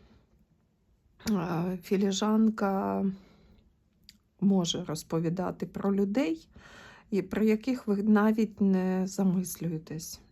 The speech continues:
Ну, якось так, не звертаєте уваги. Ну, це бажання кавової гущі. Якщо вам треба про щось знати, вона обов'язково розповість. Тож давайте.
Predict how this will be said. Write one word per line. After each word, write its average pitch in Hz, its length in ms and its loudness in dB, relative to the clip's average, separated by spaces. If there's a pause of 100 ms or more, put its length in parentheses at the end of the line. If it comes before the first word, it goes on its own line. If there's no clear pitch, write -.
(120)
Ну, 226 180 0
якось 160 360 -6
так, - 260 -8
не 196 100 4
звертаєте 170 680 -2
уваги. - 480 -6 (1200)
Ну, 202 340 0 (180)
це 202 240 0
бажання 190 680 0
кавової 165 640 -2
гущі. 254 540 -2 (200)
Якщо 190 380 -6
вам 180 220 -4
треба 190 340 -2
про - 200 -8
щось 165 380 -8
знати, 247 380 -4
вона 170 360 -2
обов'язково 175 760 -4
розповість. 180 720 -12 (540)
Тож 170 200 -10
давайте. 165 480 -10